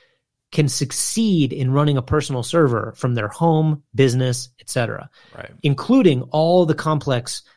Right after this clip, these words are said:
Speaker 1: uh, aspects like backups, making sure that backups run automatically every day at two A M to a remote location, fully encrypted, and that that location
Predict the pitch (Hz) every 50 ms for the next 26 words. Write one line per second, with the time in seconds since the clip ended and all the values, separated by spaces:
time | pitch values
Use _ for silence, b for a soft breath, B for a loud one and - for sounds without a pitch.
0 | b b b _ _ _ _ - 139 127 131 - - 208 202 - - 143 131 123
1 | - - 127 127 127 123 127 - - _ _ - 190 120 - - - 127 - -
2 | - 107 98 - - - - - 127 135 123 - 139 127 - - 139 127 131 135
3 | 143 135 139 143 143 - 127 - - - 120 110 110 131 123 123 120 131 135 135
4 | 135 131 123 117 113 104 104 107 117 143 147 147 156 139 113 98 - - - 131
5 | 123 123 127 143 143 123 107 - 117 110 107 113 117 135 147 139 139 - 160 160
6 | 147 - - 113 110 - 127 123 127 127 127 123 - 202 165 - 120 113 107 110
7 | 110 113 120 - 143 160 175 160 151 - 180 180 170 - 127 117 107